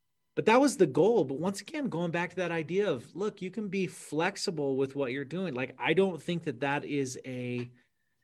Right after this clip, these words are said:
I don't think it's a wise decision right now for me to say,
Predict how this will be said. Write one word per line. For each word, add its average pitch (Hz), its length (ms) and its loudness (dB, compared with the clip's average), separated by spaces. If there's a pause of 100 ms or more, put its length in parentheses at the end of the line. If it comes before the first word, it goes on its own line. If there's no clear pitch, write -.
(140)
I 185 60 4
don't 220 160 8
think 202 100 4
it's 190 120 4
a 165 40 4
wise 160 460 4
decision 143 680 -2
right 135 220 -2
now 123 220 -2
for 135 180 -6
me 135 140 0
to 127 80 0
say, 123 400 -2